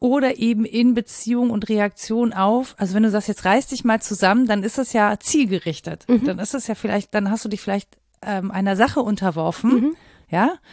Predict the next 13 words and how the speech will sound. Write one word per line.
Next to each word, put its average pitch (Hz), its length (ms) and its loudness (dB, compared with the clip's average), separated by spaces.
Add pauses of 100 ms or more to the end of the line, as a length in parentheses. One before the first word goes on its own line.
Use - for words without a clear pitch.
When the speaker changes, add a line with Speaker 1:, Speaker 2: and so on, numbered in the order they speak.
(320)
Speaker 1:
und 208 220 2
willst 233 180 2
dich 233 100 -2
deswegen 240 400 2
zusammenreißen 202 640 0
und 202 60 -2
musst 208 200 0
deswegen 226 720 0
Macht 214 360 2
über 247 200 4
dich 233 160 2
selber 214 380 2
ausüben, 262 580 0